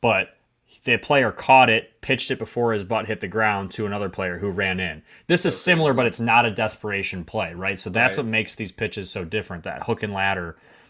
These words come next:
Speaker 1: this is a planned play call. You, there's no doubt in my mind. You can't convince me. You can watch this clip several times. This is in the A F C Championship against the Cincinnati Bengals. He runs a curl route, a hook route,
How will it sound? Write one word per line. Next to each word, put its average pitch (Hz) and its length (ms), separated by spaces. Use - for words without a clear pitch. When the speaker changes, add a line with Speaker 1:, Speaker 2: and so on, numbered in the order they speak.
Speaker 1:
this 190 200
is 185 100
a 139 60
planned 147 640
play 123 240
call. 85 240
You, 104 160
there's 104 260
no 127 220
doubt 143 180
in 135 60
my 123 60
mind. 113 220
You 95 60
can't 117 240
convince 110 340
me. 110 60
You 107 80
can 127 140
watch 117 220
this 120 200
clip 101 240
several 113 400
times. 85 400
This - 180
is 151 100
in 147 80
the 123 60
A 127 140
F 135 80
C 131 100
Championship 117 600
against 104 340
the 95 160
Cincinnati 113 480
Bengals. 90 540
He 139 140
runs 151 320
a 120 100
curl 208 340
route, 95 340
a 110 100
hook 175 260
route, 92 280